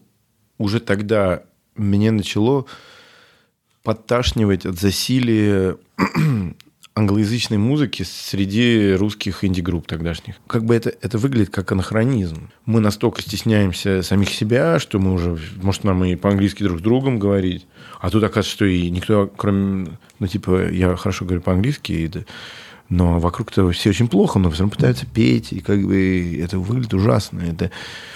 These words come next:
И самое главное, уже пара лет вот эти самые достойные из, э, из тогдашних этих групп, они пытались пробиться как-то за рубеж, и оказалось, что это абсолютно бессмысленная затея. Типа, никому они там нафиг не нужны.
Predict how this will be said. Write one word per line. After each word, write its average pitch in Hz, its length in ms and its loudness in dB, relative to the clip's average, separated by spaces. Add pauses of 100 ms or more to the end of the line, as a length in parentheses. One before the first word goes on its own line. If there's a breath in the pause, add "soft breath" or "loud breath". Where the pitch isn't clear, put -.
(420 loud breath)
И 147 240 0 (140)
самое 127 360 0
главное, 127 300 2
уже 104 160 -2
пара 110 280 0
лет 117 340 0
вот 95 160 -4
эти 90 420 -2 (760)
самые 90 360 2
достойные 87 640 0
из, 85 360 -4
э, 85 280 -4
из - 120 -10
тогдашних 87 600 -2
этих 85 240 -8
групп, 131 320 0 (440 loud breath)
они 98 200 2
пытались 113 360 0
пробиться 101 400 0
как-то 90 240 -6
за 98 120 0
рубеж, 123 480 2
и 92 340 2
оказалось, 104 480 0
что - 140 -4
это - 200 -4
абсолютно 104 960 -2
бессмысленная 85 960 -4
затея. - 400 -14 (240)
Типа, - 340 -6
никому 107 720 2
они 95 240 0
там 87 200 0
нафиг 104 380 -4
не 87 120 -4
нужны. 87 400 -4